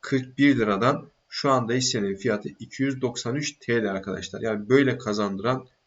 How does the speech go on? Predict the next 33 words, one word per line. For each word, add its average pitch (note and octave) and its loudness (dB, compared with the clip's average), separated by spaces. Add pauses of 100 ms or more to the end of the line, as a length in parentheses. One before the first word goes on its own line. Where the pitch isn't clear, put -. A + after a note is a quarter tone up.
(120)
bir G#2+ -14
firma. A#2+ -2 (440)
Bundan F3 0
dolayı D#3 8
o D#3 6
yüzden, D3 4 (520)
e, C3 2 (260)
kısa - 0
vade D#3 8
değil C3 2
de A2+ 0 (100)
uzun D3+ -2
vade C3 4
düşünüyorsanız B2 -4
hiç, D#3 -4
e, A#2 -2
bunları A#2 -2
düşünmeye A#2 0
bile G#2 0
gerek A2 2
yok. C3+ -2
Ford C#3+ 2
Otosan - -2 (300)
gelecek C3+ 0
dönemde G#2+ 0 (200)
çok D3 -4
daha A#2 2
iyi C3+ -2
yerlere G2+ 0
gelecektir A#2 -2
arkadaşlar. F#2+ -6
Bunu A2+ -6
sizlere G#2+ -4